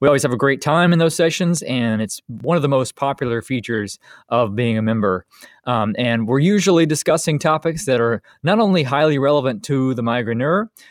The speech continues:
but also highly relevant to migraineurs who are implementing the Migraine Miracle Plan. And not only do I have a really good time having the chance to connect with our members, but it also, uh, really helps to keep me on my toes. We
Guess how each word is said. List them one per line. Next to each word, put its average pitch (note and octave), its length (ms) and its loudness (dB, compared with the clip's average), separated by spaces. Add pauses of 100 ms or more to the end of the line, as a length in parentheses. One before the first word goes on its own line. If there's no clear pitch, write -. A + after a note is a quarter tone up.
(140)
but D#3 120 0
also D#3+ 440 2
highly C#3 380 0
relevant A#2 460 0
to A2 300 -2
migraineurs A#2 720 -2
who A#2 140 0
are G2 240 2
implementing C3 600 0 (240)
the - 60 -6
Migraine B2 420 0
Miracle A2+ 360 -2
Plan. G2 420 -4 (720)
And A#2 280 0
not D#3+ 160 2
only D#3 220 2
do B2 160 0
I D#3 280 0
have B2 500 0
a A2 340 0
really D3 240 2
good A#2+ 220 -2
time C3 320 0
having B2 340 -2
the G#2+ 100 -2
chance B2 340 -4
to B2 120 -6
connect B2 460 -4
with A2+ 120 -2
our G#2+ 140 0
members, E3 440 0 (340)
but C3+ 100 2
it C3+ 60 2
also, B2 580 2
uh, G#2+ 160 -2
really A#2 260 -4
helps A#2+ 260 -8
to A2+ 100 -16
keep - 220 -18
me C#3+ 220 0
on A#2 140 0
my G#2 160 -2
toes. G2 500 -6
We A2+ 300 -6